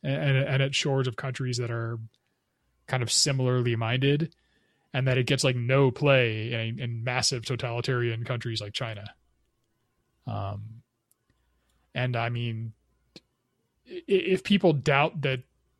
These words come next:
there's going, that the, this is going to have an effect, do you remember? So prior to this new reboot of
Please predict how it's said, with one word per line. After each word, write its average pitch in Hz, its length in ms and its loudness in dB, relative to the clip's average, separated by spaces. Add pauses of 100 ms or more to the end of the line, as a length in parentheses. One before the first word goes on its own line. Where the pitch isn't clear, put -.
(120)
there's 139 200 2
going, 139 260 0
that 135 140 -2
the, 147 80 -4
this 151 260 0
is 139 120 0
going 135 220 2
to 127 60 2
have 135 160 2
an 135 80 0
effect, 131 460 -4 (500)
do 151 100 6
you 170 180 8
remember? 170 920 6
So 180 160 0
prior 214 460 8
to 156 920 6 (500)
this 139 320 0
new 139 580 2
reboot 135 480 2
of 131 540 -8